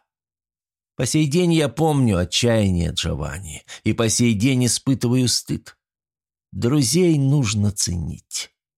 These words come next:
Они заслуживают хотя бы откровенности. Оглядываясь назад, я сожалею о многих своих провалах и слабостях,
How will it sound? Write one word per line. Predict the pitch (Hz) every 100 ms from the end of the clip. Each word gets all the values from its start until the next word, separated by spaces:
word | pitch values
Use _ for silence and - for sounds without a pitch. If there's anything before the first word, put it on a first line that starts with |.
| _ _ _
Они | - 98 127 147 -
заслуживают | 107 113 104 - 104 135 104 101 104
хотя | - 104 - - 87
бы | 87
откровенности. | - - - 87 80 76 69 - - - - _ _ _ _ _ _ _ _ _ _ _ _ 110
Оглядываясь | 104 131 123 127 120 -
назад, | 113 110 113 113
я | 110 98
сожалею | 107 101 110 110 107 107
о | 107
многих | 101 117 147 98 78
своих | - 78 76 -
провалах | 82 87 87 87 87
и | 87
слабостях, | - 90 87 90 - 98 -